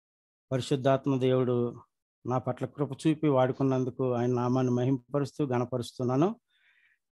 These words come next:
అదేవిధంగా మరి జీవజనములు బైబిల్ కాలేజీలో బైబిల్ ట్రైనింగ్ అవ్వడానికి అయ్యగారు షాలేం ఇజ్రాయెల్ గారి ప్రోత్సాహంతో, మరి అక్కడ దైవజనులు సువార్త రాజు గారితో పాటు,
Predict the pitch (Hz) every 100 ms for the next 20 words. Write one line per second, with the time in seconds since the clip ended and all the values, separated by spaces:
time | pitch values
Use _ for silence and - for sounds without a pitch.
0 | - 151 170 160 156 147 160 202 240 _
1 | _ _ - 123 123 123 107 127 180 180
2 | 160 160 151 147 131 - _ _ _ 139
3 | 135 151 151 160 143 139 139 135 139 143
4 | 135 123 131 139 135 139 135 131 123 123
5 | 131 127 120 - 87 _ _ 131 131 131
6 | 127 - 139 143 143 127 135 135 131 131
7 | - 131 131 - 123 131 123 170 175 _
8 | _ _ _ _ _ _ _ _ 120 123
9 | 123 123 117 113 107 110 _ _ _ _
10 | _ _ _ _ _ _ _ _ 117 131
11 | 131 127 131 127 120 135 139 139 139 135
12 | 135 131 135 123 139 127 131 131